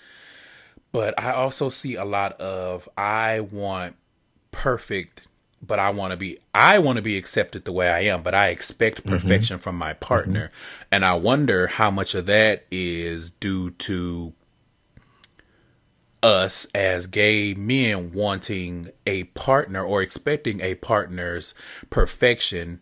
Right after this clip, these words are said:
Speaker 1: to overcome our insecurities. And you're putting that burden on them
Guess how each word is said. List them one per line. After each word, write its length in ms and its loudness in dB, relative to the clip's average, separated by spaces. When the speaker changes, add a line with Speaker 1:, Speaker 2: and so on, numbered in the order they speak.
Speaker 1:
to 280 -6
overcome 800 -2
our 360 2
insecurities. 1160 -6
And 140 0
you're 120 -2
putting 380 2
that 200 0
burden 360 -2
on 320 -6
them 600 0